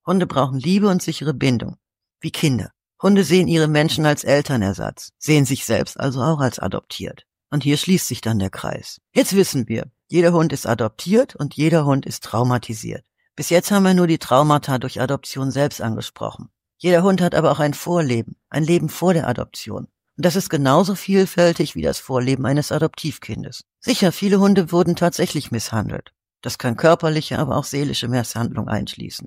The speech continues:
Gewalterfahrung und Vernachlässigung werden in ihrer nachhaltigen und zerstörerischen Wirkung auf den Hund immer noch massiv unterschätzt.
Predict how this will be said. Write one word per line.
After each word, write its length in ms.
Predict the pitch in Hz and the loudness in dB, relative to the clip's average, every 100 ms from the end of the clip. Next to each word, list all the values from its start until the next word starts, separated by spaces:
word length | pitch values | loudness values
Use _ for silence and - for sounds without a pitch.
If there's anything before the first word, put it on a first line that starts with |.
| _ - | _ -6
Gewalterfahrung 960 | 175 196 226 160 160 160 147 135 139 | 2 4 4 0 -2 0 0 2 0
und 120 | 147 | -2
Vernachlässigung 1040 | - 147 165 190 156 156 - 139 135 120 - _ _ | -4 0 2 2 0 -4 -4 -4 -2 -4 -8 _ _
werden 160 | - 190 | 2 4
in 160 | 165 185 | 4 0
ihrer 200 | 160 139 | 0 2
nachhaltigen 680 | 151 170 156 143 147 143 | 4 4 2 0 -2 -2
und 100 | 135 | -2
zerstörerischen 800 | - 123 - 165 160 143 - 139 | -2 -6 -4 0 0 0 -4 -4
Wirkung 340 | 135 143 151 131 | -2 -2 -2 -4
auf 100 | - | -4
den 200 | 131 139 | -4 -2
Hund 180 | 135 | -2
immer 240 | - 139 135 | -2 -2 -2
noch 180 | 123 113 | -4 -4
massiv 520 | 117 - - 131 - | -4 -4 -8 -10 -8
unterschätzt. 640 | 117 113 - - - - | -8 -6 -8 -10 -14 -18